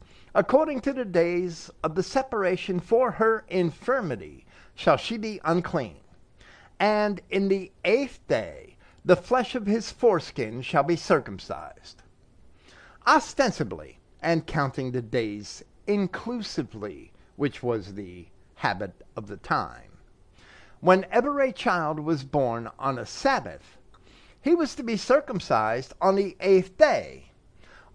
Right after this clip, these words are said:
although that day was also a Sabbath, the following Sabbath, <clears throat> so that the law of circumcision would not be broken.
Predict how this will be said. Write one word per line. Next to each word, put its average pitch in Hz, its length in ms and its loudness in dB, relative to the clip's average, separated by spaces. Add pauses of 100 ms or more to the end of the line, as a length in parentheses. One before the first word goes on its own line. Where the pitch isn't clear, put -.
although 208 840 6
that 262 440 4
day 160 280 4
was 196 360 2 (140)
also 220 400 2
a 139 60 -2
Sabbath, - 640 -4 (180)
the 147 300 0
following 196 640 -2
Sabbath, - 520 -12 (2750)
<clears throat> 135 440 6
so 214 220 2
that 202 240 4
the 165 380 4
law 240 340 4
of 202 160 -6
circumcision 139 840 -6
would 151 160 -6
not 120 200 -4
be 131 80 -8
broken. 170 440 2